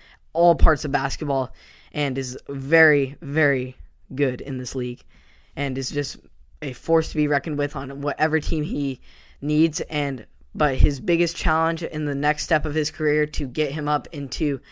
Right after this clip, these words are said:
trying to get in that all-time status is to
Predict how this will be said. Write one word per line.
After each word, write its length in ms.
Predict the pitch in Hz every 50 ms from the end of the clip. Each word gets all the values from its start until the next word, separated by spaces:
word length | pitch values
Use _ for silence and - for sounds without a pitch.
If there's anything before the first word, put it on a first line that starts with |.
| - - - - - _ -
trying 440 | - - 143 143 147 147 147 143 139
to 120 | - 156
get 220 | 139 147 147 131 120
in 100 | 147 143
that 200 | 135 131 131 -
all-time 520 | - 147 151 147 147 - 156 147 151 147
status 540 | 147 - - 160 143 151 156 160 156 - - - - - - - - - - -
is 220 | 139 131 117 -
to 380 | - - 160 143 139 139 123